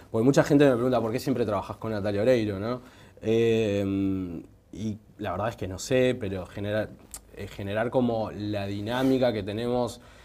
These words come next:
Natalia y yo, hay directores y actores que les lleva mu-, qué sé yo,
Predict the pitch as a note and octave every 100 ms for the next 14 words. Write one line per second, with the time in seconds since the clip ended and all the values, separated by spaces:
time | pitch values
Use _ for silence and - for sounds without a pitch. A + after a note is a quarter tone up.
0 | - - - G2+ G2+ A#2+ B2 A#2+ A2+ B2+
1 | C3+ C3+ A#2+ E2+ G2+ G#2 A2+ A2 A2 G#2+
2 | G2 - B2 B2 B2 A#2+ - G#2 F2+ A#2+
3 | B2 - F2+ F2+ G2+ G#2+ G2+ G2 G#2+ G#2+
4 | G2+ - - - - - - G#2 G2 F#2+
5 | F2